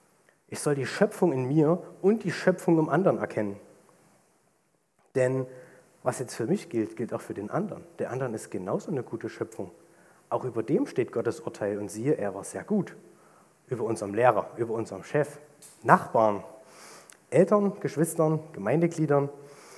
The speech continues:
über jedem Klimakleber, über jedem A-F-D-Wähler oder was auch immer dein Triggerpunkt ist. Ja, für manche sind es die Bayern-Fans, für andere sind es was auch immer.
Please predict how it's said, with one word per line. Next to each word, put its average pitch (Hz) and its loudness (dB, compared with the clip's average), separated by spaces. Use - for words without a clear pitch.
über 139 0
jedem 131 0
Klimakleber, 170 4
über 131 0
jedem 123 0
A-F-D-Wähler 165 4
oder 151 2
was 208 0
auch 196 0
immer 185 4
dein 156 2
Triggerpunkt 160 2
ist. 107 -6
Ja, 156 2
für 156 -4
manche 139 0
sind - -8
es - -10
die 214 -12
Bayern-Fans, 135 -2
für - -14
andere 123 -4
sind 123 -6
es - -8
was 208 0
auch 180 0
immer. 143 4